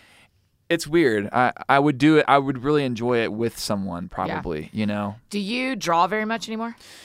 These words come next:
Speaker 2: Your drawings are
Speaker 1: <sighs>
Speaker 2: unbelievable. The world does
Speaker 1: Thank
Speaker 2: not
Speaker 1: you.
Speaker 2: know how incredibly good you are at drawing.
Speaker 1: I th-, I'm thinking about getting back into it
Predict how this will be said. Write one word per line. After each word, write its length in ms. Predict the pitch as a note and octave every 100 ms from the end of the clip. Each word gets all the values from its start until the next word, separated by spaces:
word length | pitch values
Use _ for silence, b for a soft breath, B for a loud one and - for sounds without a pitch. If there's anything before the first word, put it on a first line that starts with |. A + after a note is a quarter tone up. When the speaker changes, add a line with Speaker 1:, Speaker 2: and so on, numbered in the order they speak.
| B B B B B B -
Speaker 2:
Your 120 | G3
drawings 400 | F#3 F#3+ F3+ E3
are 160 | D#3 -
Speaker 1:
<sighs> 40 |
Speaker 2:
unbelievable. 580 | F3 F3 E3+ E3 D#3 C#3+
The 100 | D3
world 220 | F3+ G3
does 80 | -
Speaker 1:
Thank 100 | D3
Speaker 2:
not 160 | F3+ B2+
Speaker 1:
you. 60 |
Speaker 2:
know 420 | F3 E3 D3+ C#3+ - -
how 160 | E3+
incredibly 520 | D#3 D3+ - E3 D#3 D3+
good 200 | D3 D3
you 100 | D3
are 140 | C#3+
at 140 | C#3+ - _
drawing. 420 | D3 C#3 C3+ C#3 _
Speaker 1:
I 100 | C#3+
th-, 180 | C#3+ - C#3
I'm 120 | D3+
thinking 400 | - G3 G3+ A#3+
about 580 | G3 F3+ D#3+ A2+ G#2+ -
getting 320 | C#3 D3 C3+
back 320 | B2 A2+ -
into 480 | A#2 B2+ - A2 G2+
it 180 | F#2+